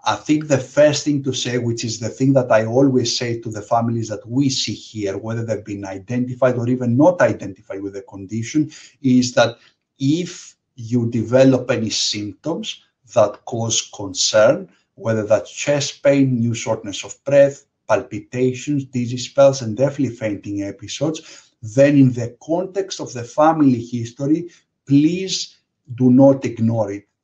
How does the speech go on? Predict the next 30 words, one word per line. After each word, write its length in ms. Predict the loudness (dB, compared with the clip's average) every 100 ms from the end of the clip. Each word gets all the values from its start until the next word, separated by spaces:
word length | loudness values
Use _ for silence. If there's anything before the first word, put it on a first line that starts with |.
| -20 -12
You 180 | -6 -4
need 200 | -4 -6
to 60 | -12
have 300 | -2 0 0
a 60 |
bit 260 | 0 0 0
of 160 | -4 -6
higher 480 | 2 6 6 4 2
level 640 | 4 6 6 4 0 -2 -10 _ -8
of, 180 | -6 -6 -6 -2
uh, 180 | -2 -2
s-, 220 | -6 -4 -2
uh, 100 | -2 -2 0
alert, 460 | 6 6 6 0
if 160 | -12 -8
you 60 |
want, 240 | -6 -4 -6
to 80 | -6
sensitivity 960 | -8 -8 -8 -4 0 2 0 -4 -10
compared 440 | -10 -12 0 0 0
to 80 | -6
someone 380 | -2 0 0
who 240 | -4 -2 -2
has 140 | 0
no 160 | 0 0
family 440 | -2 -2 -2 -8
history 360 | -10 -12 -10 -14
of 120 | -6
sudden 380 | -4 -4 -8 -8
death. 520 | -8 -10 -18 -20